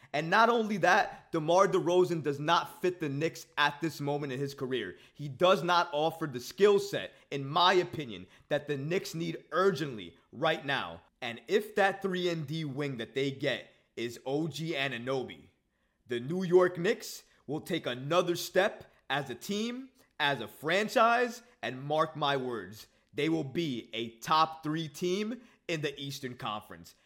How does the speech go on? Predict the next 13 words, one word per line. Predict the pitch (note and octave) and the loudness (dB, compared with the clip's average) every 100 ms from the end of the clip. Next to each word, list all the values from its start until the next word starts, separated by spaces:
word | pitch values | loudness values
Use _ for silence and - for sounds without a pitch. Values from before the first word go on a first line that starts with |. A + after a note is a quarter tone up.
| _ F2 | _ -6
That's | F2+ F3 G3+ | 2 2 2
the | G3 | 2
type | F#3 F3+ | 4 4
of | E3+ | 2
players | - E3 E3 D#3+ | -2 2 2 2
that | D3 | -4
the | B2+ | -6
New | C3+ D#3 | -4 -2
York | D3 D3 C3 | -2 -2 -4
Knicks | D3 | -6
have | C#3+ A#2+ | -4 -6
to | |
target | B2 E3+ D#3+ E3 F3+ | -6 -2 0 2 2